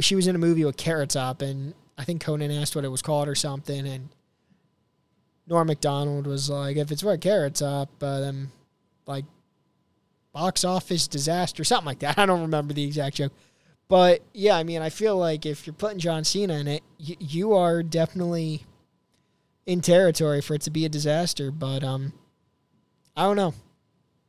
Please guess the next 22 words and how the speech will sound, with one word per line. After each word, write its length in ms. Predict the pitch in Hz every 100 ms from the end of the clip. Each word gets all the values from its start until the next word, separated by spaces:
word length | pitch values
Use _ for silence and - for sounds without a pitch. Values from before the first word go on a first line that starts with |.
| _ _ _ _ _ _ _ _ _ _ _ -
Uh, 180 | 160 156
does 240 | 160 151 -
he 60 |
bring 260 | 151 160 165
that 160 | 160
many 180 | 175 156
people 440 | 143 160 165 190 190
in? 100 | 185
Do 100 | 147
they 80 |
think 200 | 131 165
he's 100 | 156
that 160 | 151 139
good 140 | 156
of 60 | 147
an 100 | 143
actor? 280 | 139 - 175
I, 180 | 185 165
I'm 160 | 170 165
just 220 | 156 151
very 180 | 147 143
curious. 480 | - 135 135 135